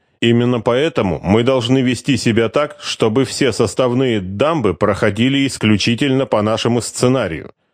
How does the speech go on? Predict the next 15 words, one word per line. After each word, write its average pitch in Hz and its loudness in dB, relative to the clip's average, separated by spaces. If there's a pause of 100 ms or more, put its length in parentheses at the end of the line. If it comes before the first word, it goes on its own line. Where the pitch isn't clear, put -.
(400)
«Значит, 98 -2
так 156 -2
и 175 2
будем 135 0
вести 107 0
себя», 101 0 (260)
поддержал 98 0
его 101 2
командир 104 2
роты 98 2
ополченцев 107 0
Никитенко. 101 0 (420)
«Если 123 0
существует 135 0
приказ, 156 -2